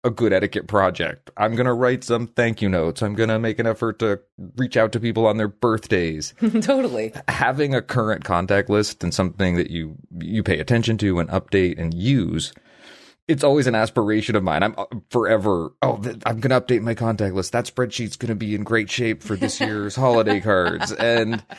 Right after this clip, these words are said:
Speaker 1: it's a perpetual project. It's, it's ongoing. And I, I just, I admire the effort and I admire the attention that's going into it. I'm taking a little inspiration from it.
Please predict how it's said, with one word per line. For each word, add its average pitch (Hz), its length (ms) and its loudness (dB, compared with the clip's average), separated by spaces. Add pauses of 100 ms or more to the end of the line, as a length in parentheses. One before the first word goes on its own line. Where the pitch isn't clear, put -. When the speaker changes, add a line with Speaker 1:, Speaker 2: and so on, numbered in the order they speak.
(180)
Speaker 1:
it's 165 160 0
a 156 40 -2
perpetual 185 600 0
project. 160 560 0
It's, 120 140 -2
it's 135 160 0
ongoing. 120 640 2
And 101 100 0
I, 98 240 2
I 95 360 -2
just, - 320 -6
I 101 80 2
admire 92 500 2
the 87 160 0
effort 131 240 0
and 107 100 -2
I 101 60 4
admire 95 340 0
the 82 120 -4
attention - 480 -8
that's 82 160 -12
going 92 240 2
into 90 160 2
it. 82 40 4
I'm 82 100 0
taking 95 280 0
a - 20 0
little 87 180 -2
inspiration 76 800 -6
from 73 300 0
it. 73 140 -6